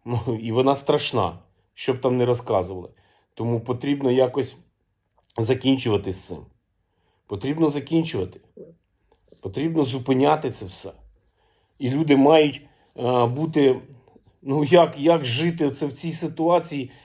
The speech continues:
І го-, ви хочете сказати, що тут в Харкові хоч один, е, скаже, що не потрібні вибори, не потрібно це все зупинити, не потрібна зміна? Так нема таких уже тут людей.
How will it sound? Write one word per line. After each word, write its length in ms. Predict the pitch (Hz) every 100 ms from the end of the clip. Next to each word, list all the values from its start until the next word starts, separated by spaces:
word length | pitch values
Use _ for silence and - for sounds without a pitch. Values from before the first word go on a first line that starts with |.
| _
І 100 | 135
го-, 340 | 151 135 160 - -
ви 100 | 123
хочете 340 | 185 180 180
сказати, 400 | 170 156 156 180
що 180 | 175 156
тут 160 | 170
в 40 | 160
Харкові 400 | 170 160 165 151
хоч 260 | 160 156
один, 380 | 151 143 156 156 - _ _ _ -
е, 500 | 143 139 139 139 143
скаже, 420 | - - 151 151 147
що 180 | 151
не 100 | 147
потрібні 540 | 143 147 160 165 151 139
вибори, 440 | 135 160 139 123
не 120 | 120
потрібно 440 | 113 127 147 151 139
це 140 | -
все 200 | 139 151
зупинити, 600 | 135 139 143 139 156 156
не 140 | 110 107
потрібна 480 | 123 131 143 143
зміна? 540 | 131 131 151 160 107 - _ _ _ _ _ _ _ _ _ - -
Так 200 | 113 -
нема 280 | 123 165 175
таких 420 | 175 - 127 -
уже 160 | 107 104
тут 220 | 98 104
людей. 420 | 98 90 85 -